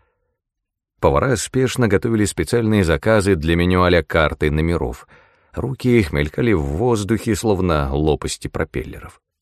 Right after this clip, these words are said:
Рядом маячили официанты, и каждый требовал, чтобы его заказ выполнили в первую очередь, а повара огрызались.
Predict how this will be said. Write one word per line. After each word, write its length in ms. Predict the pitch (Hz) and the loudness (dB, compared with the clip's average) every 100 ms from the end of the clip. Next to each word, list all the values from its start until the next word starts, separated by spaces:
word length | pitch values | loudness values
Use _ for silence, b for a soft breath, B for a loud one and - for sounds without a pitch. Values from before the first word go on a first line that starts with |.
| _ _ _ _ _ _ _ _ - | _ _ _ _ _ _ _ _ -10
Рядом 360 | 139 135 156 143 | -4 -2 -2 0
маячили 400 | 107 135 - 107 | 2 0 2 2
официанты, 760 | 82 76 - 127 135 120 120 | 2 0 0 2 4 4 4
и 40 | 90 | 2
каждый 400 | - 123 110 104 | 0 -2 0 2
требовал, 560 | - 120 110 107 113 | 2 2 4 4 4
чтобы 240 | - - 69 | 2 -2 -2
его 200 | 80 120 | 0 2
заказ 440 | 101 107 113 101 | 2 4 2 2
выполнили 580 | 92 101 98 92 90 80 | 0 2 2 2 2 2
в 160 | - - | -2 0
первую 440 | 95 85 71 65 | 4 4 2 0
очередь, 520 | 101 151 - 87 71 | 2 0 0 -2 -2
а 120 | 73 73 | -4 -2
повара 560 | - 123 107 80 71 | 0 2 4 4 2
огрызались. 680 | 73 78 92 64 57 - | 0 -2 -4 -6 -10 -14